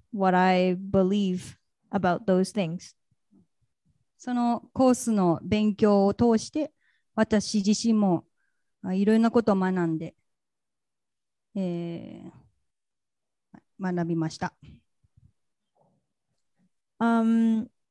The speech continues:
Speaker 1: in other, um, in other parts of my life during the school year, um, I was very involved in different, uh, social groups.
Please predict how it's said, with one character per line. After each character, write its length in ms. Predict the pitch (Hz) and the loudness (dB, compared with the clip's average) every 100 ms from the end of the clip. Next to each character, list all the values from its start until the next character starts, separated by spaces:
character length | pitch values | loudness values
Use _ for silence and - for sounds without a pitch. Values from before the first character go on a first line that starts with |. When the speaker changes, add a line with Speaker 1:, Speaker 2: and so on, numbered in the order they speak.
| _ _ _ | _ _ _
Speaker 1:
in 300 | 240 240 220 - | 2 2 2 2
other, 600 | 240 233 233 226 226 220 _ _ _ _ _ _ _ _ _ | 2 2 0 0 -2 -4 _ _ _ _ _ _ _ _ _
um, 720 | - 202 202 196 196 196 - - _ _ _ _ _ _ _ - | -6 -4 -2 -2 -2 -4 -6 -12 _ _ _ _ _ _ _ -4
in 140 | 240 | 0
other 320 | - 240 233 | 2 4 4
parts 400 | 220 233 233 - 233 | 2 2 2 0 -2
of 120 | 220 | 0
my 240 | 226 220 | 0 0
life 480 | 214 202 220 262 - - | 0 -2 -2 -4 -8 -8
during 340 | 208 220 220 | -2 0 2
the 80 | 220 | 0
school 320 | 220 - 214 | -2 0 0
year, 380 | 202 190 214 247 - _ | 2 0 0 -4 -10 _
um, 580 | 185 190 190 185 185 196 - - - _ _ _ | -2 0 0 0 -2 -4 -8 -18 -20 _ _ _
I 280 | - 208 202 | -8 0 2
was 600 | 196 202 196 196 - - - _ _ - | 2 2 2 0 -6 -18 -20 _ _ -4
very 300 | 214 202 208 | 0 2 4
involved 560 | 220 208 180 202 208 | 4 4 4 4 2
in 200 | 220 214 | 2 2
different, 640 | 208 202 202 196 202 - - - _ _ 311 | 0 -2 -2 -4 -4 -8 -16 -20 _ _ -6
uh, 340 | 196 185 190 | -2 0 0
social 460 | 196 220 202 254 240 | -2 -2 -2 -2 -2
groups. 640 | 233 254 320 - - - | 0 -2 -4 -10 -16 -18